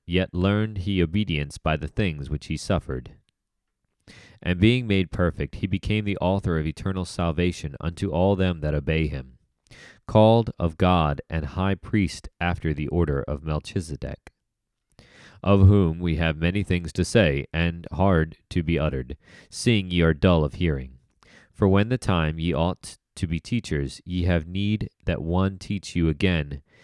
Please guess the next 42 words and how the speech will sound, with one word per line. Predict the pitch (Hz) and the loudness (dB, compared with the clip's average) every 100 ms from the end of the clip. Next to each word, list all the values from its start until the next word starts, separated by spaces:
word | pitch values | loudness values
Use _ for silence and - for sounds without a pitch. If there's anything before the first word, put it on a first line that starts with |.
| - - | -20 -2
which | 92 - | 0 2
be | 101 | 0
the | 85 | 0
first | - 110 104 - | 0 2 0 0
principles | - 101 92 78 76 - | -4 -4 -4 -2 -2 -2
of | 80 78 | -6 -2
the | 76 | 0
oracles | 80 76 - 76 | 0 0 -2 -4
of | 73 67 | -4 -2
God, | 85 76 67 67 - _ _ _ _ | 0 2 -2 -6 -14 _ _ _ _
and | - 98 | -4 2
are | 98 95 | 4 4
become | 95 - 117 113 | 2 0 0 0
such | - 80 76 - | 0 0 0 -2
as | 82 - - - _ - | -4 -4 -12 -20 _ -6
have | 90 85 | -4 -4
need | 85 90 90 | -4 -4 -2
of | 80 78 | -4 -4
milk, | 90 78 64 - - | 0 0 -2 -10 -6
and | 85 85 | -4 0
not | 90 85 - - | 0 0 -4 -8
of | 76 | -8
strong | - 78 76 | -4 -4 -4
meat. | 80 69 - _ _ _ _ _ - - _ | -8 -10 -12 _ _ _ _ _ -20 -20 _
For | - | -4
every | - 110 139 | 0 2 4
one | 98 98 | 4 2
that | 92 65 | 0 -4
useth | 85 85 82 | -4 -4 -8
milk | 87 82 71 - | -2 -2 -2 -4
is | 85 95 | -4 -2
unskilful | 95 - - 113 107 82 76 | -4 -6 0 2 2 -2 -2
in | 80 | -2
the | 82 | 0
word | 82 90 92 | 4 4 4
of | 78 | 2
righteousness, | 85 87 - 71 - 67 - - | 0 0 -2 -12 -12 -12 -14 -6
for | 92 | -4
he | 78 98 82 76 - | -2 0 0 -4 -6
is | 85 78 | -6 -4
a | |
babe. | 73 78 65 | -2 -2 -4